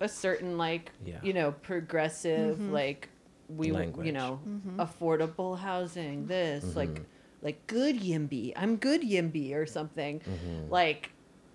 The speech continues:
Speaker 1: like, shit
Speaker 3: Yeah.
Speaker 1: that, um, gets, like, he was, like, palling around with these developers of the Avery Hall. Like, he was
Speaker 2: Mm-hmm.
Speaker 1: literally palling,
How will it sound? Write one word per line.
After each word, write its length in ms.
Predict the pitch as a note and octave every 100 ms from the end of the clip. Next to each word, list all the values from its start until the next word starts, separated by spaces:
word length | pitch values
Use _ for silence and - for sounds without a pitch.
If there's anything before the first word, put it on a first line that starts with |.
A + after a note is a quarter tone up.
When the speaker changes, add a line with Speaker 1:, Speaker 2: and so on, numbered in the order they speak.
| - - - - - -
Speaker 1:
like, 360 | E3+ C3 A#2+ -
shit 520 | - - A3 C3+ - C4+
Speaker 3:
Yeah. 140 | F3 F3
Speaker 1:
that, 360 | F3+ D#3+ C#3+ - -
um, 400 | F3 D3+ C#3+ C#3+ - E3
gets, 420 | F3 E3 - - -
like, 180 | D#3 D3
he 160 | G3
was, 160 | E3+ E3
like, 180 | D#3+ D#3
palling 280 | E3+ D#3+
around 160 | D#3 F3
with 80 | E3
these 140 | D#3+
developers 680 | D3 D#3 A3+ D4+ - C3+ C3+
of 120 | C#3+ C3+
the 60 |
Avery 300 | C#3 D3 D3
Hall. 360 | F#3+ A#3 - F3 - -
Like, 140 | F3+ E3
he 80 | F#2+
was 80 | G2
Speaker 2:
Mm-hmm. 80 | D#3+
Speaker 1:
literally 240 | E3 E3+
palling, 340 | E3+ D3 D3+